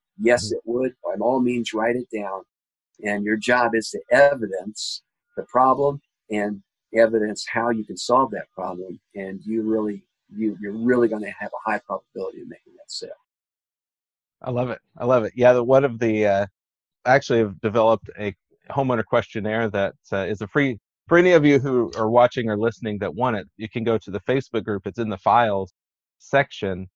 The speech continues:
Speaker 2: or email me at sam at close it now dot net, and I will send you a free copy of the homeowner questionnaire that we've developed.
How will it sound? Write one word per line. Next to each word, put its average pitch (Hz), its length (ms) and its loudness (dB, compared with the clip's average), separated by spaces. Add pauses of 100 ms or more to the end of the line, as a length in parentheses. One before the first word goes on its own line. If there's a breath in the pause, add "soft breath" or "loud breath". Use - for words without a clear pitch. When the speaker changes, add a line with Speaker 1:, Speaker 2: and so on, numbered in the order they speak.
(240)
Speaker 2:
or 120 280 2
email 131 380 0
me 107 200 -2
at 98 140 -10
sam 113 440 0
at 101 200 -4
close 110 300 -4
it - 80 -8
now 107 180 -2
dot 98 240 -2
net, 104 340 -4
and 101 160 -6
I 107 80 -4
will 101 120 -6
send 107 240 -8
you 104 120 -4
a 101 40 -2
free 98 180 -8
copy 104 460 -4
of 95 240 -8
the 95 160 -6
homeowner 117 400 -6
questionnaire 101 460 -6
that 95 120 -6
we've 95 160 -6
developed. 95 400 -6